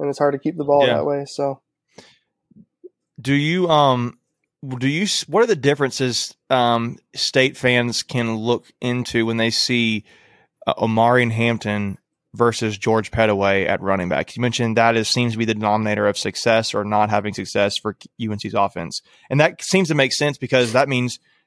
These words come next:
Speaker 2: you're controlling the line of scrimmage, right? So, um, that, that seems to make a lot of sense. But between those two running backs, what, how do they differ? What is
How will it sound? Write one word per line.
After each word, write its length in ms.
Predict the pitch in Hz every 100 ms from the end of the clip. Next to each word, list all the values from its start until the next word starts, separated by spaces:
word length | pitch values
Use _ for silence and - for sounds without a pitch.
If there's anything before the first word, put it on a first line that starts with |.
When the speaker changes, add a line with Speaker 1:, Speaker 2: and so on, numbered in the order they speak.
| -
Speaker 2:
you're 100 | 117
controlling 380 | 120 - 120 117
the 60 |
line 120 | 113
of 60 | 104
scrimmage, 360 | - 131 98 101
right? 240 | 104 113
So, 400 | - 117 104 101 - _ _ -
um, 520 | 110 107 101 104 - _ _ _
that, 160 | 117 -
that 140 | 120 113
seems 240 | 117 110
to 40 | 104
make 140 | 110
a 40 | 110
lot 120 | 113
of 80 | -
sense. 180 | 110
But 200 | 110 123 _ _
between 320 | 131 - 202
those 140 | 196 -
two 140 | 156
running 240 | 135 139
backs, 280 | 123 110 -
what, 480 | 117 110 117 131 139
how 180 | - 165
do 60 | 175
they 140 | 147
differ? 400 | 107 120 107 98
What 200 | 117 131
is 260 | 127 -